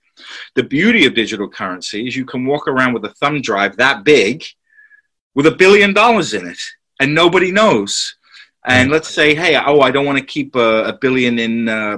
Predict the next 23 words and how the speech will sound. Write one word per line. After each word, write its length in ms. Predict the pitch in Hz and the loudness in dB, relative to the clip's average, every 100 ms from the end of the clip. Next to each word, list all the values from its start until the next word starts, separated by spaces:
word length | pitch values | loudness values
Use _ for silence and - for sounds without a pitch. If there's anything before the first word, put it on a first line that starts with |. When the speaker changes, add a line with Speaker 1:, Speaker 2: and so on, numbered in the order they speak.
| 123 | -4
Speaker 1:
Bitcoin. 400 | 147 - 120 110 | -4 -2 -2 -2
I 80 | |
wanna 220 | 110 117 107 | -2 -2 -2
do 180 | 123 | 0
it 80 | 117 | -2
in 80 | 113 | -2
a 60 | 113 | -6
stable 480 | - 147 131 107 | -2 -2 0 -4
coin." 360 | - - 85 85 _ | -8 -14 -14 -14 _
Fine, 260 | 165 127 | -2 -2
put 180 | - 143 | -4 -4
it 100 | 143 | -2
in 140 | 143 147 | -2 -6
a 20 | |
stable 500 | - 165 160 120 101 | -4 0 0 -2 -8
coin. 400 | - 87 80 - _ - - | -10 -14 -14 -18 _ -20 -14
But 100 | 139 | -6
this 220 | - 196 - | 0 0 0
idea, 560 | 170 143 - 165 127 | -2 -2 0 2 2
this 180 | 104 - | 0 -6
portability 960 | - - 202 185 131 156 156 139 120 110 | -10 2 4 4 4 4 4 4 2 -2
of 120 | 107 | -2
money 580 | 123 147 135 98 92 | -4 -2 -2 -4 -8